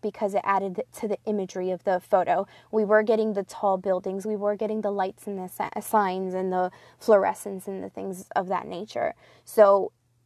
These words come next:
if it's your first time and you, that's the look that you're going for, just know that in that situation, you would really have to spend a lot longer of a time in a photo shoot like that because there's gonna be so many variables.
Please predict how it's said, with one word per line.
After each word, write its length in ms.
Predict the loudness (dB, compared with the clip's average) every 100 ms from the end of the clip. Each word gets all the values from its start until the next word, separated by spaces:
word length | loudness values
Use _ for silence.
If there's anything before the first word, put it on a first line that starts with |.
| _ _ _ _ -6
if 160 | -2
it's 160 | -2 -2
your 100 | -4
first 400 | -2 -2 -2 -4
time 480 | -10 -6 -4 -6 -8 _
and 180 | -8 -6
you, 80 | 0
that's 280 | 0 0 2
the 100 | 2
look 220 | 2 2
that 120 | 0
you're 160 | 0 -2
going 320 | -2 -2 -4
for, 300 | -2 2 2
just 320 | 2 -8 -6
know 560 | -8 -2 2 4 2 0 -2
that 240 | 2 2 0 _ _ _ -8
in 220 | -6 -2
that 180 | -4 -4
situation, 680 | -6 -4 -4 -4 -4 -6 -6 -12 -20 _
you 180 | -6 -4
would 240 | -2 -2
really 260 | -4 -4 -6
have 220 | -6 -8
to 200 | -2 -4
spend 540 | -4 -4 -2 -2 -6 -10 _ _ -2
a 80 | 2
lot 300 | 6 4 4
longer 460 | -2 0 -2 -2 -2
of 200 | -2 -4
a 60 |
time 400 | -8 -8 -6 -6
in 140 | -6 -8
a 60 |
photo 300 | -4 -2 -2
shoot 260 | -4 -10 -8
like 220 | -6 -2
that 320 | 0 0 -2
because 460 | -10 -12 -4 -4 -2
there's 160 | -4
gonna 120 | -4 -4
be 120 | -4
so 160 | -2
many 180 | -2 -2
variables. 680 | 2 2 2 2 2 2 0